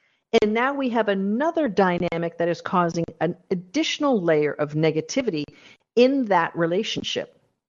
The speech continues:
And it just keeps getting worse from that point forward unless it's corrected. The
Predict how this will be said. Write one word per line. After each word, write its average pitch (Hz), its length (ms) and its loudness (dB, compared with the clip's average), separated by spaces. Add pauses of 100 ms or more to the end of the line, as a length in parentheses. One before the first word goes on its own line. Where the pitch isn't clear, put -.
(720)
And 214 120 6
it 214 160 0
just - 320 -4
keeps - 360 -4
getting 196 500 4
worse - 640 -2 (160)
from 147 280 0
that 160 280 4
point 175 320 0
forward 165 480 2
unless 160 460 0
it's - 180 -8
corrected. - 680 0 (1080)
The 180 220 2